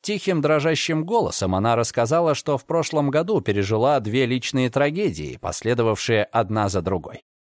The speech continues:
Первая — потеря отца, которого сбила машина, а вторая — матери, которая так и не оправилась после смерти мужа и пять месяцев спустя умерла от сердечного приступа.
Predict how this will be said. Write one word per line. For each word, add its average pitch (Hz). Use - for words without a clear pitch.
Первая — 196
потеря 139
отца, 165
которого 98
сбила 101
машина, -
а 165
вторая — 180
матери, 95
которая 123
так 143
и 123
не 117
оправилась 110
после 104
смерти 98
мужа 143
и 180
пять 196
месяцев 170
спустя 160
умерла 120
от 107
сердечного 101
приступа. -